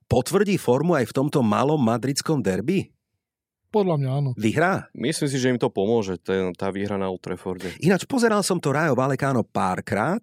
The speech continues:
Speaker 3: Hm.
Speaker 1: Malý štadión, ty sa to prirovnal k čomu, Iško?
Speaker 2: Petržalka.
Speaker 1: Petržalka Slovan, áno. Tak nejakých pätnásť tisíc má, alebo koľko.
Speaker 3: Áno.
Speaker 1: Taký malý,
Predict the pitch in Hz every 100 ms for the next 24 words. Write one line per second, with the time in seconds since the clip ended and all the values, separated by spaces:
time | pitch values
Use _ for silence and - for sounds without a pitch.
0 | - 110 98 98 127 277 233 - 156 175
1 | 190 190 180 - 208 202 185 156 147 139
2 | 147 151 135 - 156 190 208 - 160 175
3 | 165 135 131 170 147 139 127 117 104 117
4 | 98 87 95 87 156 156 - - - 160
5 | 160 - 170 151 107 - 113 - 85 87
6 | 82 82 - 95 104 95 92 180 208 151
7 | 110 135 196 170 147